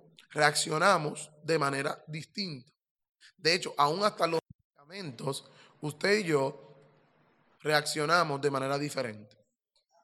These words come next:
Hay un medicamento que a mí cuando estoy congestionado me lo tomo, me floja de una vez. Pero hay otra persona que si lo toma, se empeora porque es alérgico. Pero cuando llegan las pruebas, así mismo como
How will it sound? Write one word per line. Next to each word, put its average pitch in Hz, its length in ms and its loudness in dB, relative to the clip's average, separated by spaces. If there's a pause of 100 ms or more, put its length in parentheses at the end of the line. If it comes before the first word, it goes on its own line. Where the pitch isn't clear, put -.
(300)
Hay 135 140 -4
un 170 100 -2
medicamento 190 720 2
que 143 520 -4
a 135 140 4
mí 185 240 -2
cuando 160 240 -2
estoy 151 200 -4
congestionado 170 640 0
me 147 100 -4
lo 139 140 -4
tomo, 240 520 6 (520)
me 135 140 -6
floja 175 360 0
de 156 80 0
una 196 200 2
vez. 117 280 -10 (120)
Pero 156 200 2
hay 185 140 6
otra 220 260 4
persona 208 440 -2
que - 80 -12
si 160 140 -6
lo 151 140 -2
toma, 208 340 0 (240)
se - 160 -6
empeora 131 640 -4
porque 139 240 -14
es 131 120 -8
alérgico. 117 460 -6 (1160)
Pero 160 200 2
cuando 151 240 0
llegan 170 320 2
las 220 140 8
pruebas, 151 380 2
así 190 120 -4
mismo 190 340 -4
como 147 640 -4